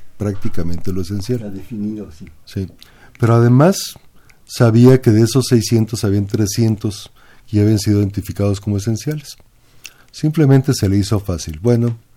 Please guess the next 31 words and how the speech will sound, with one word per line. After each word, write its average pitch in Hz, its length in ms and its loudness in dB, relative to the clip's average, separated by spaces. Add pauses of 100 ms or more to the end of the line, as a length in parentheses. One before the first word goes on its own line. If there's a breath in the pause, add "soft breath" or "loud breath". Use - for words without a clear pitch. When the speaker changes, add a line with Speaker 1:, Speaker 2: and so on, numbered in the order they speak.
(340 soft breath)
Speaker 1:
estos 123 320 -2
trescientos 101 600 -2
parecen 98 420 -2
esenciales, 104 680 -4 (340 loud breath)
vamos 107 360 0
a 101 40 -10
sintetizar 101 580 -4
un 101 120 -2
genoma 98 380 0
con 95 160 -6
esos 90 200 -6
trescientos - 520 -10
genes". 104 380 -12 (1300 soft breath)
Y 101 100 -2
sí, 160 240 -2 (140)
es 117 140 0
científico. 120 600 -4 (140)
Lo 104 240 2
hizo 120 340 -2 (140)
y 107 80 -2
falló. 87 360 -4 (500 soft breath)
La 101 140 0
bacteria 107 600 2
que 104 160 -4
contenía 98 540 0
ese 101 180 -2
genoma 101 460 -4 (100)
era 104 180 -2
incapaz 98 640 -4
de 95 100 -4
sobrevivir. 73 560 -10